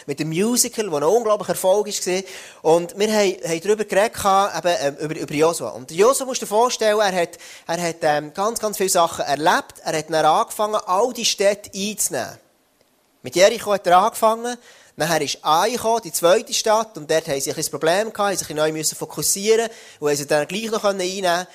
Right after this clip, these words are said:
Und, und irgendwo, jetzt haben sie all die Städte eingenommen. Das ist wirklich beeindruckend. Und Gott gibt ihnen das ganze versprochene Land. Und jetzt lesen wir dort, „So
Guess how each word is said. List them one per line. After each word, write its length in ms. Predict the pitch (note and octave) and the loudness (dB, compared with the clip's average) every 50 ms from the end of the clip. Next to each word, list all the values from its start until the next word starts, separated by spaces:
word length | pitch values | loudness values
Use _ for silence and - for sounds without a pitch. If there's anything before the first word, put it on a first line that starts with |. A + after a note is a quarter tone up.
| - - - | -20 -20 -6
Und, 280 | - E3+ E3+ F3 F3 - | -2 -2 -2 -2 -2 -4
und 180 | - E3+ F3 G3+ | -6 -4 -2 -2
irgendwo, 320 | A#3+ A#3+ C4+ A3+ A#3 B3 | -2 -2 0 2 2 2
jetzt 120 | A#3+ A#3+ | 2 2
haben 100 | A#3 G#3 | 0 -2
sie 200 | G3 - G3 - | -4 -4 -6 -4
all 260 | - G3+ G#3 A#3 C4+ C#4+ | 0 2 2 2 2 0
die 100 | C#4 C#4 | 0 -2
Städte 380 | A#3+ - - A#3+ A#3+ A#3 - - | -2 0 0 0 -2 -4 -6 -10
eingenommen. 340 | A3 G#3 A#3 G#3+ - F3 D#3+ | -10 -10 -8 -8 -8 -6 -6
Das 100 | G#3+ A3+ | -6 -8
ist 140 | - - - | -6 -6 -6
wirklich 140 | F#3+ F#3+ | -6 -6
beeindruckend. 720 | - A3 A3+ B3 C4+ A#3+ G#3 A3 G#3+ - - B3 B3+ C4+ - - - - - - | -6 -8 -6 -4 0 2 2 2 2 0 -6 -10 -10 -10 -14 -20 -20 -20 -20 -14
Und 200 | - F#3 F3+ F3 | -10 -8 -4 0
Gott 400 | F3+ G#3+ A#3 B3+ A#3+ - - - | 2 4 4 4 2 -4 -12 -10
gibt 220 | - G#3+ A#3+ A#3 - | -6 -6 -6 -6 -8
ihnen 260 | - B3+ A3 A3+ G#3+ | -6 -6 -6 -4 -4
das 180 | G#3+ - - - | -4 -4 -4 -2
ganze 400 | G3+ F3+ G#3 A#3+ A#3 A#3 - A#3 | -4 -4 -2 -4 -4 -4 -4 -4
versprochene 640 | - - - - - - F3+ F#3 F#3 F#3 - F3+ E3 E3 | -2 -2 -4 -4 0 2 2 2 2 0 -6 -8 -6 -2
Land. 380 | C#3+ C#3+ C#3 C3 A2+ G2+ - - _ _ _ - - - - - - _ | 0 0 0 0 -4 -8 -14 -20 _ _ _ -20 -20 -20 -20 -20 -10 _
Und 100 | - E3 | -2 0
jetzt 140 | A3 A3+ - | 0 2 4
lesen 300 | G#3+ G#3+ A#3+ C4+ - D4+ | 4 4 4 4 2 -2
wir 60 | C#4 | -2
dort, 400 | - G#3+ G3+ G#3+ A#3+ - - - - _ _ _ _ _ _ _ _ _ _ _ | 0 2 2 2 2 -2 -6 -14 -20 _ _ _ _ _ _ _ _ _ _ _
„So 260 | - - - B3+ | 0 4 8 10